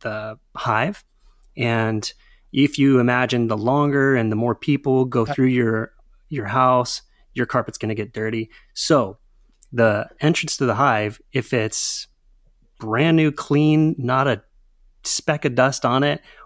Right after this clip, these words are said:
Speaker 1: or, you know, dirty, then we know it's pretty new. It's less than a month old. But once we start seeing a little bit of a stain, it's a few months old.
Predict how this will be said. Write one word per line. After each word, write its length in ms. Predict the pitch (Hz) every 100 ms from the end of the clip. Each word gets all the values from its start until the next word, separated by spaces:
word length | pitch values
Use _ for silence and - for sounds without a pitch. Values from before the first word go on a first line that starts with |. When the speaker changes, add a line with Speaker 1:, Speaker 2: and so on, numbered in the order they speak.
| -
Speaker 1:
or, 400 | 117 110 110 - _ _ _ -
you 160 | 120
know, 120 | 110 104
dirty, 540 | 110 127 143 165 - _ _ _ _
then 320 | 117 117 110
we 120 | 113 113
know 140 | 107
it's 120 | 104 - _ -
pretty 400 | - 127 117 110
new. 160 | 101
It's 160 | 107 -
less 240 | 123 123
than 160 | - 117
a 40 |
month 260 | 107 104 -
old. 340 | 107 104 104 - - _ _ _
But 320 | 139 156 120
once 300 | 127 143 151
we 60 | 165
start 460 | - - 143 175 -
seeing 380 | - 165 165
a 60 | 135
little 360 | 117 123 139 143
bit 200 | 143 147
of 100 | 135
a 60 |
stain, 640 | - - 127 131 156 165 - _ _
it's 320 | 131 117 -
a 40 |
few 240 | - - 131
months 240 | 151 165
old. 360 | 151 160 180